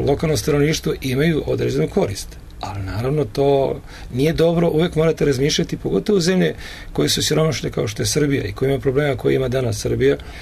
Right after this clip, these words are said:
uvek morate razmišljati o najefikasnijoj upotrebi oskudnih budžetskih sredstava. A mi već, ja mislim, više decenija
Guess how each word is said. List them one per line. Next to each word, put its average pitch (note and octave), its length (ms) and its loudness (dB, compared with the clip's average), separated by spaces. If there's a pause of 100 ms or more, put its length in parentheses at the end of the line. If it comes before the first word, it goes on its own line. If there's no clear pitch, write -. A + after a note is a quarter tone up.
(180)
uvek F#3+ 220 2
morate F#3 300 2
razmišljati D#3+ 600 0 (160)
o C3 220 4 (180)
najefikasnijoj E3+ 920 2
upotrebi E3 680 2 (300)
oskudnih D#3 640 2
budžetskih C3 500 -2
sredstava. G#2+ 520 0 (300)
A - 120 -8
mi C3+ 140 2
već, - 480 0 (320)
ja A#2 120 -2
mislim, B2+ 340 -2
više C3 260 2
decenija D3 520 2